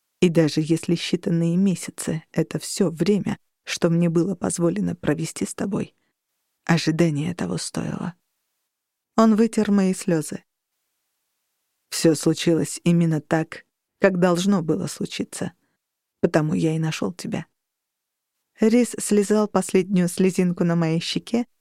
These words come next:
затем обратился к Несте и Элайне. «Вы вошли в наш круг совсем недавно, но и ваше появление никоим образом не было случайностью. Возможно,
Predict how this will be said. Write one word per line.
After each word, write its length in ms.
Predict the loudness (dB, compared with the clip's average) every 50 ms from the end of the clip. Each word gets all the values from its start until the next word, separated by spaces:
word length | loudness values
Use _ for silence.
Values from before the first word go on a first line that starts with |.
| _ _ _ _ _ _ _ 0
затем 400 | 2 4 4 4 2 2 2 4
обратился 600 | 4 4 4 2 2 2 0 -2 0 0 -2 -4
к 120 | -2 0
Несте 420 | 0 2 2 0 -2 -2 -4 -4 -4
и 260 | -4 -4 -4 -2 0
Элайне. 600 | 0 0 0 -2 -2 -4 -6 -6 -6 -8 -10 -12 _ _ _ _ _ _ _ _ _ _ _ _ _ _ _ _ _ _ _ _ _
«Вы 220 | 0 4 4 4 6
вошли 460 | 4 2 2 0 0 2 2 2 2
в 80 | 2 2
наш 240 | 2 2 0 -2
круг 320 | -8 -6 -4 -4 -4 -4 -4
совсем 480 | -2 -2 -2 -2 0 0 0 2 2
недавно, 720 | 2 2 2 2 0 0 -2 -4 -6 -8 -6 -6 -6 -8 -10 _ _ _ _ _ _ _ _ _ _ _
но 160 | 2 4 4 6
и 160 | 6 6 6
ваше 380 | 4 4 2 0 0 -2 -2
появление 640 | 0 2 2 2 2 2 0 0 0 0 2 2 2 2
никоим 640 | 2 2 0 -2 0 0 2 2 4 4 2 2
образом 640 | 2 0 0 0 -2 -2 -2 -2 -2 -2 -2 -4 -8 _ _ _ _ _
не 300 | 2 4 4 4 4 4
было 240 | 2 2 0 0 -4
случайностью. 920 | -4 -4 -4 -4 -2 -2 -2 -2 -2 -4 -6 -6 -8 -10 -8 -6 -6 -8 -8 _ _ _ _ _ _ _ _ _ _ _ _ _ _ 0
Возможно, 800 | 2 4 4 4 2 0 -2 -2 -2 -4 -2 -2 -2 -2 -2